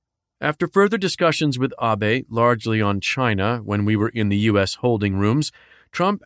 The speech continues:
asked why the U S trade representative, Bob Lighthizer, hadn't been in the meeting. I explained about the scheduling of the different subjects, which Trump ignored.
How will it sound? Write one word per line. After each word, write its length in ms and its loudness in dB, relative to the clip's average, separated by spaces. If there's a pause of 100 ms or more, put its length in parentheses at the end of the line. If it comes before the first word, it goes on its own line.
asked 460 -2
why 220 2
the 120 0
U 260 2
S 160 0
trade 320 -2
representative, 800 0
Bob 260 2
Lighthizer, 760 0 (260)
hadn't 400 -2
been 160 2
in 60 0
the 60 2
meeting. 360 -2 (960)
I 80 -4
explained 440 -2
about 200 0
the 60 -10
scheduling 580 0
of 80 -4
the 60 0
different 360 -2
subjects, 800 -2
which 360 -4
Trump 280 0
ignored. 540 -2